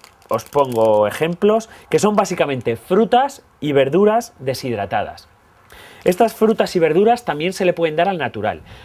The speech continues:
pero hay que tener cuidado sobre todo con las frutas. Las frutas tienen un alto contenido en azúcar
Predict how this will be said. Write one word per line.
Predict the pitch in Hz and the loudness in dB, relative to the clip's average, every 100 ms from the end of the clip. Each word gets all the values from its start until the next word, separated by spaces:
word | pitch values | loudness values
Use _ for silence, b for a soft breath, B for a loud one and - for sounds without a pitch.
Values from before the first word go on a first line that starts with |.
| B - | B -10
pero | - 175 | -2 0
hay | 247 | 0
que | 226 | -2
tener | 180 185 180 | -4 -6 -6
cuidado | 147 139 170 226 - _ - | -6 -4 -4 -6 -8 _ -20
sobre | - 135 127 | -6 -4 0
todo | 175 180 | -2 0
con | 127 | -4
las | 90 - | -6 -8
frutas. | 123 95 82 - _ B B B | -6 -6 -8 -20 _ B B B
Las | 127 | -4
frutas | - 196 180 - | -2 0 -2 -4
tienen | 165 127 107 - | -6 -6 -8 -4
un | 180 | -2
alto | 185 135 | -2 -4
contenido | 117 104 117 156 | -6 -6 -6 -4
en | 196 | -4
azúcar | 180 - 190 127 131 | -4 -4 -2 -2 -4